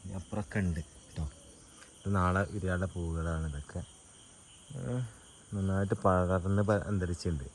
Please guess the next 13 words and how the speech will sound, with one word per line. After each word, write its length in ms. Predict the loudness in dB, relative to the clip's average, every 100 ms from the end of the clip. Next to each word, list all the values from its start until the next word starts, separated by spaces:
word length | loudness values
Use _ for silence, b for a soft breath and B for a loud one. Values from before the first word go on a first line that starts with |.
| -6
ഞങ്ങൾ 200 | -2 2 2
പിന്നെ 180 | 2 -2 B B B -2
കുറച്ചേ 400 | -2 -2 2 2 4
കട്ട് 180 | 0 0
ചെയ്തിട്ടുള്ളൂ. 460 | 0 0 -2 -2 2 2
അതുകൊണ്ടാവും 460 | 2 2 2 4 2
എനിക്ക് 220 | -2 -6
തോന്നുന്നത് 380 | -4 -2 -2 -4 -6 -8
ഈ 80 | -6
വർഷം 260 | -6 -6 -6 -6
കൂടുതൽ 340 | -4 -4 -2 -4 -2
കായ 180 | -2 -2 -2
കിട്ടിയത്. 340 | -8 -10